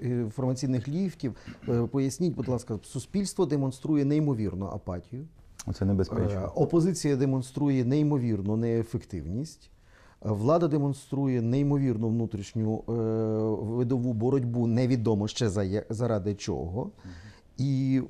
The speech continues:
Speaker 1: в-, в-, на такій плат-, а, експертне середовище виведено або в партійні списки, або за дужки. Так от, чи є цей майданчик, на якому можна буде сформувати державну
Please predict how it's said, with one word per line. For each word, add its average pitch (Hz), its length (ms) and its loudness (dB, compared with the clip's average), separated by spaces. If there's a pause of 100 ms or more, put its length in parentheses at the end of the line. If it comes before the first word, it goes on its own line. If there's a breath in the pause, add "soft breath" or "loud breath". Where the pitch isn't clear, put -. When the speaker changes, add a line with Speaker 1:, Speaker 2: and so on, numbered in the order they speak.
(280)
Speaker 1:
в-, 117 100 -4
в-, - 200 -8
на 139 180 2
такій 165 540 -2
плат-, 147 240 0
а, 117 240 2
експертне 175 440 0
середовище 139 580 2
виведено 123 580 2
або 127 200 2
в 120 60 -6
партійні 123 440 0
списки, - 520 -4
або 104 340 0 (100)
за 117 180 0
дужки. 104 420 -4 (540 loud breath)
Так 139 200 0
от, 151 180 -2
чи - 160 2
є 139 440 2
цей 160 280 0
майданчик, 127 600 0
на 120 60 -2
якому 131 320 0
можна 127 400 2
буде 90 180 -6
сформувати 101 800 -2 (100)
державну 104 960 0